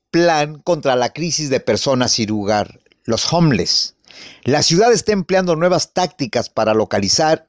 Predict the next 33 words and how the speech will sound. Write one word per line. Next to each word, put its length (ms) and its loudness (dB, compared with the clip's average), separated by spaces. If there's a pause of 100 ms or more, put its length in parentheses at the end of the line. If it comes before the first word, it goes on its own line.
(100)
y 160 -2
combatir 720 0
la 220 0
crisis 600 -2 (280)
de 160 -2
las 160 2
personas 520 -2
sin 160 -6
hogar. 420 -2 (580)
Esto 320 0
se 140 0
produce 580 0 (240)
debido 640 0
a 140 2
un 200 2
aumento 720 0
considerable 960 0 (280)
en 180 -2
las 180 -2
quejas 380 0
sobre 340 0
el 120 0
número 340 4
de 160 0
desamparados 800 0
en 120 0
las 160 -2
calles. 600 -2 (580)
El 200 2
Departamento 640 -2
de 80 2
la 160 0
Policía 560 0